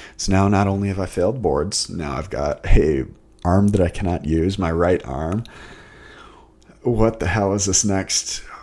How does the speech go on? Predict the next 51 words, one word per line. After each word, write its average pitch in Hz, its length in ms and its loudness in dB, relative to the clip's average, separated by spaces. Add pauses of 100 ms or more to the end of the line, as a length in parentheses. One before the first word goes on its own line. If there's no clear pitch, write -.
(160)
period 104 340 6
gonna 95 200 4
look 120 220 2
like? 78 240 0
I've 82 160 -6
gotta 92 220 0
study 110 360 2
for 113 140 8
boards 98 460 6
with 101 100 -6
a 98 40 -4
broken 87 360 -2
arm. 67 320 -6
I'm 73 100 -8
supposed 92 360 -4
to 92 80 -4
help 95 320 -2
people 95 600 -2 (340)
in 95 60 -8
a 98 60 -2
strength 104 340 0
conditioning 104 540 2
setting. 58 380 -4
I - 60 -10
can't - 300 -2
lift 98 280 -4
weights 104 420 0
with 65 140 -6
this - 220 -4
arm. 52 460 -10
What 98 340 -2
in 92 60 -6
the 90 80 -2
world 92 440 2
is, 82 400 -2
what 104 160 2
am 110 60 4
I 98 80 2
gonna 82 180 0
do? 87 380 2 (2250)
Um, 85 480 2
so 87 400 4
after - 480 4
I 98 40 10
broke 95 200 6
my 95 100 4
arm, 95 220 4
I 90 80 0
went 90 200 -2
to 98 80 2
the 85 120 -2